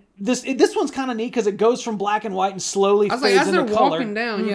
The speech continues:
Speaker 1: Mm-hmm.
Speaker 2: I thought that actually was a pretty cool shot.
Speaker 1: We see Keanu Reeves,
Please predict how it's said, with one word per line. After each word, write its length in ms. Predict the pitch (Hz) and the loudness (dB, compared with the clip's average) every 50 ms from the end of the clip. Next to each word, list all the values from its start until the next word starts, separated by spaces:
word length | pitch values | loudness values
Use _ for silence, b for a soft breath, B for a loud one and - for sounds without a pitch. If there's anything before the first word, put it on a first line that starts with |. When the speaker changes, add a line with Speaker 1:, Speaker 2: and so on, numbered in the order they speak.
| 180 | -2
Speaker 1:
Mm-hmm. 80 | 165 180 | -2 -2
Speaker 2:
I 20 | |
thought 260 | 190 - 226 214 208 214 | -4 -4 -4 -4 -4 -4
that 260 | 214 196 185 180 185 | -4 -4 -4 -4 -4
actually 220 | 175 180 - 175 | -6 -8 -10 -10
was 160 | 156 151 147 | -10 -10 -10
a 40 | 147 | -10
pretty 220 | 143 - 147 135 135 | -10 -8 -8 -10 -10
cool 200 | - 139 127 120 | -12 -12 -14 -12
shot. 340 | - - 120 117 113 - - 220 | -12 -12 -10 -10 -12 -10 -6 -2
Speaker 1:
We 120 | 247 254 | -2 -2
see 280 | - - - 285 269 269 | -2 -2 -4 -4 -4 -4
Keanu 520 | - - 277 269 254 262 262 269 269 262 | -4 -2 -2 0 0 0 0 0 -2 -2
Reeves, 540 | 233 226 220 214 240 254 240 226 - - | -4 -6 -6 -6 -6 -8 -10 -12 -14 -16